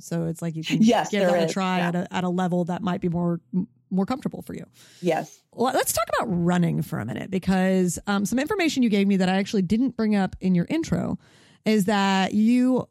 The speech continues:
Speaker 1: uh, are a sub one hour, thirty minute runner in the half marathon distance
Speaker 2: Yes.
Speaker 1: at age, uh, your age forty-seven.
Speaker 2: Yes.
Speaker 1: And I'm forty-three, and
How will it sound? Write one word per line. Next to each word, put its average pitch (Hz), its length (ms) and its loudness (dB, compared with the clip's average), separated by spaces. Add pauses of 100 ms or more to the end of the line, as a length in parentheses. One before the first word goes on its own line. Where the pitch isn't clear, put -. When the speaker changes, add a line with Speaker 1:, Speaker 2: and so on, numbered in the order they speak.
(160)
Speaker 1:
uh, 175 380 2
are 190 160 2
a 185 80 4
sub 247 400 0
one 202 300 0
hour, 190 240 2
thirty 185 240 2
minute 165 240 2
runner 170 520 -2
in 185 140 2
the 170 80 4
half 156 300 -4
marathon 160 460 2
distance - 680 -10 (300)
Speaker 2:
Yes. - 180 -4
Speaker 1:
at 175 260 -2
age, 175 520 0
uh, - 260 -2
your 175 160 0
age 175 400 0
forty-seven. 190 640 0 (600)
Speaker 2:
Yes. 208 140 2
Speaker 1:
And 202 440 4
I'm 262 480 0 (100)
forty-three, 233 680 0 (420)
and 190 640 4